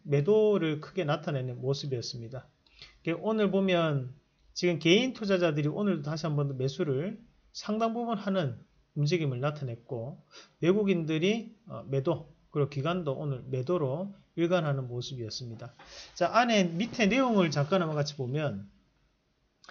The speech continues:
지수는 변동성이 상당히 컸습니다. 뭐 아래 위로 크게 움직이면서, 어, 이렇게 보합권까지 갔다가 다시 한번 더 상승으로 일단 마감하는 모습인데요. 음, 거기에서 우리가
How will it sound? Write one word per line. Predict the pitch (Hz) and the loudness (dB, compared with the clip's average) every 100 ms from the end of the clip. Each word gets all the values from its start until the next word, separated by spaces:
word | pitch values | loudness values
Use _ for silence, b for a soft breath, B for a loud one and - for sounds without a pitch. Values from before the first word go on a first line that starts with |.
| B B | B B
지수는 | - 208 277 247 190 | -2 0 0 2 2
변동성이 | 185 220 220 220 180 | 4 2 2 2 2
상당히 | 151 170 202 | 0 0 0
컸습니다. | 190 160 143 143 104 110 101 _ | 0 -2 -4 -6 -6 -8 -10 _
뭐 | 160 131 123 107 107 B B B | -8 -6 -6 -8 -12 B B B
아래 | 156 165 202 | 2 4 4
위로 | 233 180 151 202 | 4 4 4 0
크게 | - 208 | -2 2
움직이면서, | 147 143 202 160 135 123 147 - - _ 156 | 2 2 0 0 -2 -2 -4 -6 -20 _ -18
어, | 113 110 | -16 -10
이렇게 | 139 139 - 110 156 180 | -10 -8 -8 -10 -10 -2
보합권까지 | 147 156 156 156 147 143 131 | 4 4 2 -6 0 0 0
갔다가 | 131 - 143 | -6 -4 0
다시 | 147 147 | 0 0
한번 | 147 139 | -2 -2
더 | 139 | -4
상승으로 | - 185 185 170 127 127 180 | -4 -4 -4 -4 -4 -6 -8
일단 | 160 143 | -6 -6
마감하는 | 123 117 147 147 151 147 B B B - | -4 -4 -2 -2 0 -2 B B B -6
모습인데요. | 135 143 147 120 107 110 170 - _ B B B B B - | -2 -2 -2 -4 -4 -8 -10 -14 _ B B B B B -6
음, | 156 151 151 147 | -2 0 0 0
거기에서 | 156 226 226 202 196 165 160 143 139 - | 2 6 8 6 6 4 6 4 0 -4
우리가 | 170 175 165 139 123 110 | 2 4 6 4 2 -6